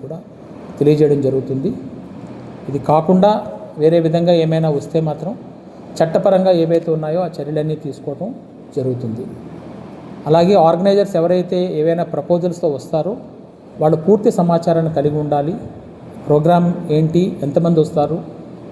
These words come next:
ఏ విధంగా వస్తారు, ఎన్ని వెహికల్స్తో ఉంటుంది, తర్వాత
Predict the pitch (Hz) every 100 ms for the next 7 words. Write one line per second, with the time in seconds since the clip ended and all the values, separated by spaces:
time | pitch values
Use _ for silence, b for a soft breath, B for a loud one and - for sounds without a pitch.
0 | - 151 160 170 165 156 156 147 143 165
1 | - - 143 165 160 156 165 156 165 147
2 | 147 143 147 170 - - - - - -
3 | - - 147 165 165 175 165 165